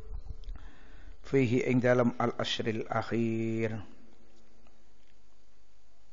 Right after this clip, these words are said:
Raja amusadafati Lailatul Qadri, krana arep-arep merangguli Lailatul Qadr.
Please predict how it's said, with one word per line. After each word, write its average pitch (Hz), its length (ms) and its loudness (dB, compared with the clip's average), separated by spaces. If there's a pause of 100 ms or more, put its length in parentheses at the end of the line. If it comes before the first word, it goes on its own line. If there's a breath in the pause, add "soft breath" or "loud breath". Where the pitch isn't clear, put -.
(2500 soft breath)
Raja 160 560 12
amusadafati 143 1040 10
Lailatul 131 480 8
Qadri, 123 480 4
krana 135 400 10
arep-arep 123 640 8
merangguli 117 640 6
Lailatul 110 480 4
Qadr. 135 480 6